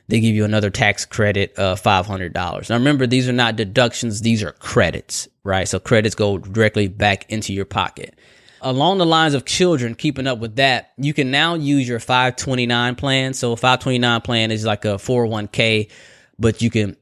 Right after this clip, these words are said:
but it's, it's a government plan, but you can, you use it for educational expenses for college and things like that. So five twenty-nine savings plans, a lot of people have them for their children getting prepared for, for college.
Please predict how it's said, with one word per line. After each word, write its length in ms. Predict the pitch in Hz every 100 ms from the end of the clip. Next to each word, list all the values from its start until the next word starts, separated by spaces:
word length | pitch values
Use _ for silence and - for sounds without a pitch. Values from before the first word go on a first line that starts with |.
| 123
but 160 | 117
it's, 340 | 110 - - -
it's 140 | - 107
a 40 |
government 400 | 110 131 127 113
plan, 420 | - 117 101 95
but 240 | 104 107 113
you 120 | 117
can, 120 | 107
you 160 | 120 123
use 360 | 110 131 143 117
it 80 | -
for 180 | 110
educational 640 | 110 110 101 - 107 104 92
expenses 480 | - 107 95 -
for 100 | -
college 420 | 95 - 98 95 92
and 140 | 95
things 240 | 95 90
like 180 | - 82
that. 240 | 98 92 -
So 340 | - 117 107 - - - _ _
five 220 | 151 160
twenty-nine 480 | - 156 147 139 131
savings 380 | - 147 143 123
plans, 480 | - 113 110 104 - _ _ -
a 100 | 104
lot 160 | 107
of 60 | 123
people 200 | 131 123
have 200 | 113 117
them 60 |
for 120 | 120 113
their 100 | 110
children 460 | - 113 104 101
getting 260 | 98 107 98
prepared 400 | 107 98 104 98
for, 320 | 104 98 90
for 120 | - 87
college. 520 | - 78 57 -